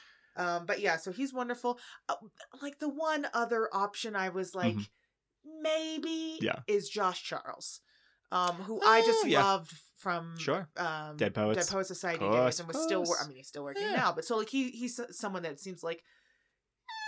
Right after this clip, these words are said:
Speaker 1: he could have been up for it.
Speaker 2: You know, I could totally see that, totally see that. Um, so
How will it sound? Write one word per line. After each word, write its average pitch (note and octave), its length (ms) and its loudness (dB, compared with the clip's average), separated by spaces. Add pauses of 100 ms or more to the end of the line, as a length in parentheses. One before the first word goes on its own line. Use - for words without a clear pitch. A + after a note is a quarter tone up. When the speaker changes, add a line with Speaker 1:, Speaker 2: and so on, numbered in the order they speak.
(160)
Speaker 1:
he - 40 -12
could G3 160 0
have F3 80 -4
been - 80 -8
up F3 220 -4
for - 220 -10
it. - 80 -4 (140)
Speaker 2:
You G3 120 -6
know, F4 260 -6
I D3 100 2
could G#3 160 -6
totally G3+ 580 0
see - 180 -4
that, - 180 -2
totally A2+ 280 -4
see G#2+ 160 -2
that. G2+ 200 2 (400)
Um, A#2+ 380 0
so - 380 -2